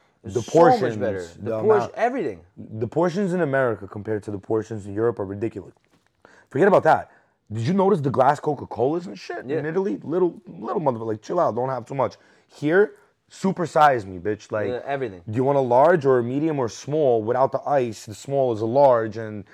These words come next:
Speaker 2: you know, people are fucking drinking, I don't know, a hundred ounces of soda
Speaker 1: Just
Speaker 2: a day.
Speaker 1: fucking sugar
Speaker 2: Minimum.
Speaker 1: garbage. Yo, it's, it's the only time supersizing is ever good is when it's a giant cock. That's about it.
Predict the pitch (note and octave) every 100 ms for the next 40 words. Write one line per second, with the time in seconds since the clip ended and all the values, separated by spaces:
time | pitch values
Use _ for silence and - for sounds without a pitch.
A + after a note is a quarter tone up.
0 | _ _ A#2+ A#2 G#2+ G#2 F#2 B2 A#2+ A2+
1 | B2 B2 A2+ B2 A2+ G2+ F#2 _ _ _
2 | _ - F#2+ A2 A2 A2 F#2 G2+ _ _
3 | _ _ - - C3 C3 B2+ B2 A#2+ A#2
4 | A2+ A2+ _ _ - D3 A#2+ G#2 C3 B2
5 | G#2 - C3 A#2 C3+ D3+ G#2+ A#2+ B2 F#2
6 | E2 _ _ _ B2 B2 G2+ G#2 G2 A#2
7 | - C3+ G3+ A#3 D3 D#3+ D#3 C#3+ A#2+ D3
8 | C#3 C#3+ - B2 B2 A#2+ A2+ G#2 G#2+ A2
9 | G2+ A#2+ A2+ G#2 G2+ G#2 F#2+ G2+ F#2+ F2+
10 | F2 D2+ F#2 F#2+ G2+ G2+ F#2+ F2